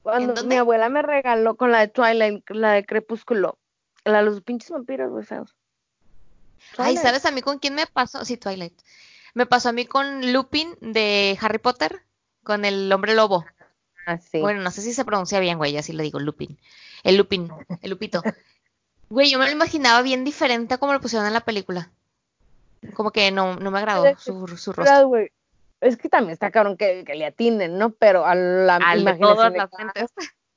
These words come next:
Speaker 1: Pero yo me acuerdo que cuando salió la, cuan-, mi abuela me regaló el libro de Crepúsculo. Mi abuela casi siempre ha sido mi cómplice en, en esto de la lectura, pues.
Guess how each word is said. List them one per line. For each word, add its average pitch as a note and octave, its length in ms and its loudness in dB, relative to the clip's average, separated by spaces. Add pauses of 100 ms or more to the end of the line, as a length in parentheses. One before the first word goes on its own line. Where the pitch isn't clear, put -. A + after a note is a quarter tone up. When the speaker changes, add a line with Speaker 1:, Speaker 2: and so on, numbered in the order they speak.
(160)
Speaker 1:
Pero B3 220 8
yo B3+ 200 -2
me B3+ 100 0
acuerdo E4 420 -2
que F#4 220 -10
cuando C4 360 2
salió A3 440 0
la, C#4 300 2 (320)
cuan-, C4 240 0
mi B3+ 140 4
abuela C4+ 440 4
me F4+ 140 0
regaló G#3 800 0 (180)
el A3 220 -2
libro G#3 360 -2
de G3+ 140 0
Crepúsculo. G#3 840 0 (640)
Mi G#3+ 140 -8
abuela G#3+ 360 -4
casi A#3+ 200 -16
siempre A#3+ 280 -2
ha A#3 40 -2
sido A#3 200 -2
mi A3 140 0
cómplice F#3+ 500 -4
en, F3+ 180 -6
en D#3+ 220 -10
esto - 220 -14
de E3+ 60 -4
la E3+ 120 0
lectura, - 460 -6
pues. - 240 -20